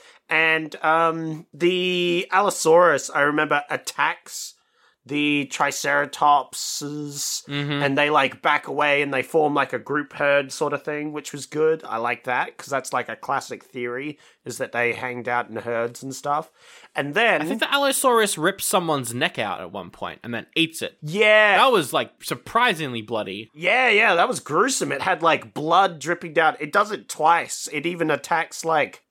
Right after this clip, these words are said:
Speaker 1: the Brontosaurus as well later on. Like,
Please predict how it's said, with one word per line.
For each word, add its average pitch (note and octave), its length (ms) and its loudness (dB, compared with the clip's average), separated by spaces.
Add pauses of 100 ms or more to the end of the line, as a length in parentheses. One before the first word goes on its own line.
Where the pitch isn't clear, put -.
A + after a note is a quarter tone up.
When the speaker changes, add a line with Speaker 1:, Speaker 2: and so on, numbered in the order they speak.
Speaker 1:
the C3+ 480 0
Brontosaurus C#3 880 0
as C3+ 140 -10
well C#3 220 2
later C#3+ 320 0
on. C#3+ 200 2
Like, D3 80 -10